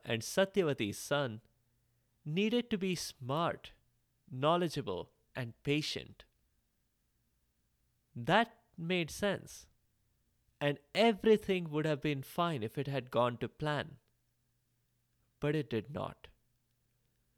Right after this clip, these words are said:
Satyavati's mom, in a very unguest-like manner, did not simply accept the porridge that was given to her. She was sure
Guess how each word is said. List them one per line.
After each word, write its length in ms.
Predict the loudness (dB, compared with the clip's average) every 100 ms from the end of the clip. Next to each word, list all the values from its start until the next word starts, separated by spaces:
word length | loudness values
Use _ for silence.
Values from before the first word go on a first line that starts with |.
| _ _ _
Satyavati's 880 | -6 4 4 6 4 4 2 0 -2
mom, 500 | -4 -2 0 -2 -8 _ _ _ _ _ _ _ -2
in 160 | 0
a 120 | 0 -2
very 760 | -4 4 6 6 6 2 -4 _ -4
unguest-like 1160 | -2 -2 -6 0 2 2 -2 -4 -2 -2 -4
manner, 500 | -6 -4 0 0 -2 -6 _ _ _ _ _ _ _ _
did 240 | 2 2 4
not 260 | 2 2
simply 460 | 2 -2 -2 2 2
accept 420 | 2 0 -2 0
the 80 | -4
porridge 460 | 0 4 4 4 0
that 200 | -4 -4
was 140 | -8
given 380 | -4 -2 -2 -2
to 120 | -4
her. 280 | -4 -8 -10 _ _ _ _ _ _ _ _ _ _ _ _ _
She 340 | -6 0 4 4
was 300 | 4 2 0
sure 640 | -2 2 4 4 2 -2